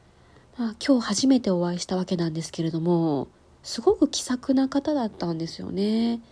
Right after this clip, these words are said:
うん、すごくあの、いろいろ聞いてくださって、もうなんか、初めてお会いしたとは思えないような感じの。<laughs> うん、ピアノもすごく上手でしたよね。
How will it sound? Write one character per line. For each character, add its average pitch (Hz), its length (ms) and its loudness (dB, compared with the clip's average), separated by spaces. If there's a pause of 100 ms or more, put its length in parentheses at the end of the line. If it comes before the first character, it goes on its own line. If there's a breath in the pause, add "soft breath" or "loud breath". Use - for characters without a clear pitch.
(580 loud breath)
う 202 40 -4
ん、 196 580 -4 (100)
す - 160 -12
ご 247 120 0
く 220 180 -4
あ 175 80 -4
の、 170 120 -6
い 202 100 0
ろ 226 100 4
い 226 80 6
ろ 226 80 4
聞 226 200 0
い 220 40 2
て 233 100 -2
く 233 100 -4
だ 220 100 -2
さ 226 140 -2
っ 226 40 -8
て、 185 760 -2 (680 soft breath)
も 196 180 -2
う 95 40 -4
な 95 160 -4
ん 92 40 -10
か、 - 340 -8 (260)
初 196 240 -4
め 233 120 2
て 190 120 -4
お 170 140 0
会 170 80 0
い - 20 -2
し - 60 -2
た 190 120 0
と 180 100 -4
は 165 60 -2
思 170 220 0
え 202 80 4
な 185 120 2
い 165 100 0
よ 160 120 0
う 151 40 -2
な 147 120 -2
感 156 260 -6
じ 151 140 -2
の。 151 240 -2
<laughs> - 1800 -10
う 208 40 -4
ん、 208 360 -4
ピ 214 180 0
ア 226 80 2
ノ 226 120 2
も 202 140 0
す 202 120 -2
ご 214 100 2
く 226 140 2
上 202 180 2
手 196 80 2
で 220 120 0
し 220 60 -4
た 208 120 -4
よ 185 100 0
ね。 185 800 -4